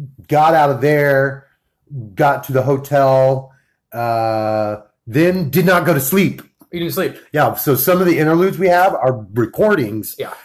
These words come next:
Speaker 1: from the gang, gang, gang, gang, gang.
Speaker 2: The hotel gangbang,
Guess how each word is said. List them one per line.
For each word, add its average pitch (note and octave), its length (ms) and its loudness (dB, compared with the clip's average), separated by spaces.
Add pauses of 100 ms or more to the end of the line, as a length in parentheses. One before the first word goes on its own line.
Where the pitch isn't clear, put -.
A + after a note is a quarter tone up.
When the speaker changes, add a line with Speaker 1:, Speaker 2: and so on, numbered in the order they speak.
Speaker 1:
from C3+ 760 0
the A2+ 560 2
gang, F#3 220 -2
gang, D#3+ 180 0
gang, C3+ 140 -2
gang, B2+ 160 -2
gang. F#2+ 200 -10 (140)
Speaker 2:
The C3 100 -6
hotel D#3 600 -4
gangbang, B2 460 -10